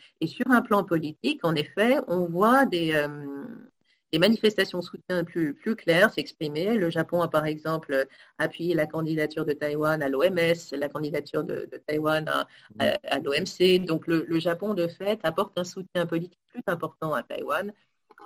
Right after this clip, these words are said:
qu'il ne le faisait auparavant. Donc, il sort de, de, de, de l'ambivalence sur certains domaines, hein, et avec précaution,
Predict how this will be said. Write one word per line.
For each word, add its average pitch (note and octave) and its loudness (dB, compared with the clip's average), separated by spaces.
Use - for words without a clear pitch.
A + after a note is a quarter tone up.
qu'il F3+ 2
ne E3+ 2
le E3 2
faisait E3+ 0
auparavant. D#3 0
Donc, E3+ 0
il F3+ -6
sort A#3 4
de, E3+ 2
de, D#3 -2
de, D#3+ -4
de D#3+ -2
l'ambivalence E3+ 2
sur - -4
certains A3 0
domaines, E3+ 0
hein, E3 0
et D#3+ 2
avec D3+ 0
précaution, D#3 -6